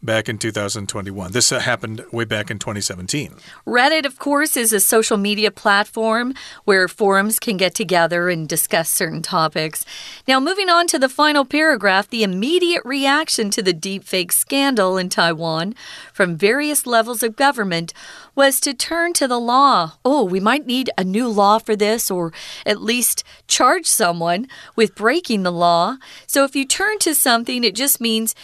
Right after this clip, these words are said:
Speaker 2: you look to that thing to, to be a solution for you or to help you out. Sometimes when I need a good recipe, I turn to my brother-in-law,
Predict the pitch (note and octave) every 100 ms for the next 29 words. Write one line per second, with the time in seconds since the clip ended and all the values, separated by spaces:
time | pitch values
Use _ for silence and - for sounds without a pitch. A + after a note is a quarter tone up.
0 | - - A3 D4+ F4+ C4+ C4+ - - A#3
1 | A#3 C4+ A3 - - C4 G3+ F3 F#3+ A3
2 | - A3 F3+ _ _ - A3 A#3+ A#3+ A3+
3 | G#3+ G3 A3 - G3+ E3+ F3 F3+ F#3 E3
4 | D3+ D3 - - G#3+ G#3+ - A#3+ A3+ A3
5 | F#3+ F#3 E3 - - - - - - -
6 | A#4+ - G#4 G4 D4 C4+ B3 B3+ G#3+ F3
7 | F4+ D4 C#4+ C#4 D4 C4+ C#4+ C#4 C#4 -
8 | G3 - - F#4 F#4+ - C#4+ C4+ B3 B3+
9 | B3+ B3 A#3 A#3 A3 A#3+